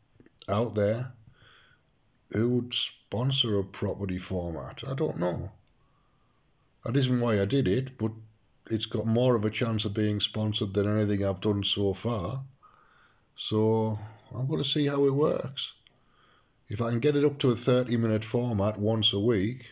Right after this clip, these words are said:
or twice, or two fifteen minute shows, then I'll be happy. And then I can replicate it in different areas. So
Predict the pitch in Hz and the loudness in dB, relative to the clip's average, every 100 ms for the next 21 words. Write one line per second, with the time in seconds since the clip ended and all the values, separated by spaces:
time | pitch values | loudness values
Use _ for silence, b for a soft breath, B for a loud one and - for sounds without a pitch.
0 | - 90 - 113 113 107 113 110 127 120 | -10 -10 -6 -2 -2 2 0 2 2 2
1 | - 127 - 104 104 98 98 98 - - | 0 -2 0 0 2 2 0 -2 -6 -8
2 | b b b b b b b - - 98 | b b b b b b b -12 -4 2
3 | 95 104 127 - - _ _ _ _ _ | 2 2 2 0 -4 _ _ _ _ _
4 | _ _ _ _ _ _ - _ _ _ | _ _ _ _ _ _ -20 _ _ _
5 | _ _ _ _ 95 104 107 110 107 98 | _ _ _ _ -2 0 2 4 2 2
6 | 90 104 104 165 - - _ b b b | 0 -2 -2 -4 -6 -16 _ b b b
7 | b b b b _ _ _ _ _ 107 | b b b b _ _ _ _ _ 0
8 | 101 107 113 117 113 113 113 - - _ | 2 2 2 2 0 0 -4 -16 -20 _
9 | - 95 110 131 - 117 120 117 120 120 | -2 2 2 0 -4 0 2 2 2 2
10 | 123 120 131 131 131 123 135 160 135 80 | 2 2 0 2 0 0 0 0 0 -2
11 | - - - - 107 107 104 104 | -2 -2 -2 0 2 2 0 -4